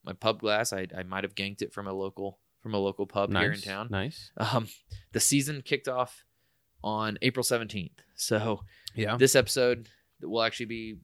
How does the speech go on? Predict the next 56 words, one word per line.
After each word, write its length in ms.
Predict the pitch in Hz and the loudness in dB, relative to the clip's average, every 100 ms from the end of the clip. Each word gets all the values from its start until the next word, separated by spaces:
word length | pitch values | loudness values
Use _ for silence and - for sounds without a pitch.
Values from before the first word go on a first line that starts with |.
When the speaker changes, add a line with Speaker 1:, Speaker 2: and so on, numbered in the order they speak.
| _ | _
Speaker 1:
probably 280 | - 127 117 | 0 0 2
in 60 | 110 | -2
the 60 | |
middle 200 | 110 117 | -4 -6
of 60 | 113 | -4
the 60 | 107 | -4
sec-, 160 | 117 | -6
well, 280 | 113 104 92 | -2 -2 -4
not 100 | 92 | -10
in 60 | 92 | -18
the 40 | |
middle 120 | 92 87 | -18 -16
of 40 | |
the 60 | 82 | -8
second 240 | - 87 | -6 -6
game 160 | 87 87 | -8 -14
when 80 | 87 | -12
this 140 | 85 | -8
episode 280 | 90 - 95 | -6 -6 -8
comes 180 | - 90 | -8 -6
out, 180 | 92 90 | -4 -4
but 140 | 95 - - - | -4 -6 -10 0
yeah, 160 | 110 92 | 2 2
literally 340 | 104 113 113 | 2 2 2
we 120 | 101 | -2
just 160 | 98 - | -4 -2
had 100 | 104 | -4
the 80 | 95 | -2
first 240 | 107 98 | -4 -4
game 100 | 95 | -8
of 60 | 92 | -10
the 60 | |
season. 340 | - 98 92 90 | -8 -8 -10 -8
So 140 | - | -6
this 160 | 90 92 | -6 -8
is 100 | 92 | -12
to 60 | - | -6
kinda 320 | 95 90 87 - | -4 -4 -6 -8
commemorate 460 | 98 92 92 90 | -6 -4 -6 -8
the, 200 | 90 90 | -8 -6
uh, 100 | 90 87 | -6 -4
first 240 | 104 - | -4 -4
game 120 | 107 | -6
of 40 | 107 | -6
the 60 | |
season, 300 | 101 117 127 | -6 -6 -6
the 80 | 127 | -8
season 300 | 139 143 127 | -6 -6 -8
kicking 280 | - - 87 | -10 -10 -12
off. 200 | 85 87 | -14 -10
So 140 | - 123 | 2 4
Speaker 2:
Which 260 | 120 - | 4 2
Speaker 1:
Kyle, 180 | 107 117 | 4 6
what 80 | 117 | 6
about 240 | 117 120 113 | 2 0 0
you? 160 | 120 | -2